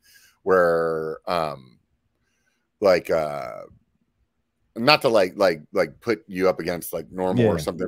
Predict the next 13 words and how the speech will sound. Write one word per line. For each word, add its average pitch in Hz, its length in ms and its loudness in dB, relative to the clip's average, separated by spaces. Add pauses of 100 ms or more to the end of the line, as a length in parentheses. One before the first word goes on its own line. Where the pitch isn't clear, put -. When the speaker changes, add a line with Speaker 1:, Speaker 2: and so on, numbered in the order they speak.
(100)
Speaker 1:
but, 92 140 -4 (420)
but 110 200 -2 (160)
hi-, 143 320 0 (920)
his 160 380 4
skit - 480 2
is, 104 440 0
is 95 340 -2
more 104 840 0
the 85 120 -8
skit, - 460 -2 (380)
Speaker 2:
Yeah. 101 100 2
Speaker 1:
where 98 600 2
yours, 127 760 -2